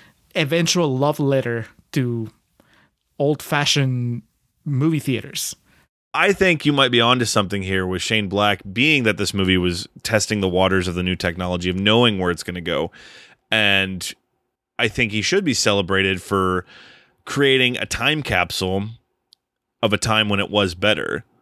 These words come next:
Speaker 2: Fucking thirty years from now, no one's gonna look back on one of these Marvel movies and think it used to be better.
Speaker 1: <laughs>
Speaker 2: No one's gonna look back on a movie that shows someone loading a hard drive to project a movie and say, "Oh man, remember those days?"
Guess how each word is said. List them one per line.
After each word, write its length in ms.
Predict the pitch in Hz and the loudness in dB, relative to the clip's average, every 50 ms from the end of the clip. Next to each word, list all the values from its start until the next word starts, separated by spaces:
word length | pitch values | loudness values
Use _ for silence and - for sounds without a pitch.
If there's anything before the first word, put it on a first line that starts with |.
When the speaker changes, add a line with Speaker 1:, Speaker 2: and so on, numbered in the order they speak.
| _ _ _ _ _ _ _ _ _ - - | _ _ _ _ _ _ _ _ _ -16 -12
Speaker 2:
Fucking 580 | 135 - - 165 170 156 165 156 135 123 117 104 - - | -10 -2 0 0 2 2 0 0 0 -2 -4 -6 -12 -14
thirty 360 | 117 - 175 196 208 226 214 | -8 -4 -2 -2 0 0 0
years 300 | 196 196 190 196 196 185 | 0 0 -2 -2 -2 -2
from 140 | - 175 156 | -2 -2 0
now, 280 | 143 131 131 127 123 123 | 0 2 2 2 2 0
no 180 | 120 120 127 143 | 0 0 0 2
one's 240 | 160 170 165 156 135 | 2 2 0 0 2
gonna 180 | 135 143 135 | 2 2 4
look 220 | 127 131 131 120 110 | 4 4 2 2 2
back 240 | 120 120 120 117 - | 2 2 2 2 2
on 140 | 113 107 | 2 2
one 80 | 110 110 | 4 4
of 40 | 107 | 4
these 140 | 107 101 95 | 2 2 2
Marvel 400 | 101 104 107 110 107 101 104 101 | 0 2 2 2 2 2 0 2
movies 380 | 98 95 92 92 95 95 85 | 2 0 0 0 -2 -2 -2
and 120 | 98 98 90 | -4 -6 -2
think 220 | - 101 95 95 | -2 0 0 0
it 80 | 104 - | -2 0
used 240 | 104 104 95 - - | 0 0 0 -2 -4
to 60 | - | -2
be 120 | 90 92 90 | -2 -2 0
better. 340 | 82 90 87 - 50 50 127 | 2 2 0 0 0 2 4
Speaker 1:
<laughs> 40 | 123 117 104 104 104 - - - | 4 4 4 2 -2 -4 -2 0
Speaker 2:
No 140 | 117 135 | 2 2
one's 200 | 147 160 165 160 | 4 2 2 2
gonna 140 | 147 151 143 135 | 2 2 4 6
look 180 | 135 131 120 | 4 4 4
back 260 | - 131 127 123 - | 4 2 2 4 4
on 80 | 123 117 | 4 2
a 60 | 113 | 4
movie 260 | 107 107 113 110 113 107 | 4 4 4 4 4 2
that 180 | 98 95 - - | 2 0 0 0
shows 260 | - 117 113 107 98 | 2 2 2 2 2
someone 280 | - 117 110 110 104 98 | 2 2 2 2 2 4
loading 240 | 98 104 107 107 98 | 2 2 2 2 2
a 80 | 95 | 0
hard 300 | 87 90 104 107 110 107 | 0 0 0 0 0 0
drive 380 | 92 98 98 92 92 92 90 85 | 0 0 2 2 2 2 0 -2
to 100 | - 95 | -4 -6
project 400 | 85 - 95 90 101 104 101 - | -4 -4 -2 0 0 0 0 0
a 40 | 101 | -4
movie 460 | 92 90 98 98 90 90 82 82 85 - - - - - - | -2 0 0 2 2 2 0 0 -2 -6 -8 -20 -16 -6 -2
and 200 | 98 101 101 92 | -2 0 0 0
say, 440 | - 110 104 98 95 95 95 95 - | 0 0 2 2 2 2 2 0 0
"Oh 340 | - 135 143 139 127 120 113 | 0 2 2 2 2 2 2
man, 360 | 110 123 135 143 147 143 139 | 2 2 2 2 2 2 0
remember 260 | 127 120 139 151 151 135 | 0 0 0 0 2 2
those 260 | 131 139 139 139 135 | 2 2 2 2 0
days?" 460 | 147 143 143 143 147 147 143 - - | 0 0 2 2 0 0 -2 -6 -10